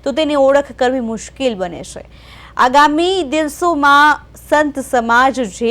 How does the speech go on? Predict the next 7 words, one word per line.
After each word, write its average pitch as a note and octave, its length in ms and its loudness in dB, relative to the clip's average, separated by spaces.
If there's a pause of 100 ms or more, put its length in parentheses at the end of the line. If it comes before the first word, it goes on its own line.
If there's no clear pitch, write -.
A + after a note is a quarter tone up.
પણ D4+ 340 0
નિર્ણય A3 340 -4
લેશે G3+ 460 -6
તેના G#3 280 -6
આધારે F#3+ 440 -6
આગળની G3 580 -6 (120)
કાર્યવાહી F#3+ 760 -4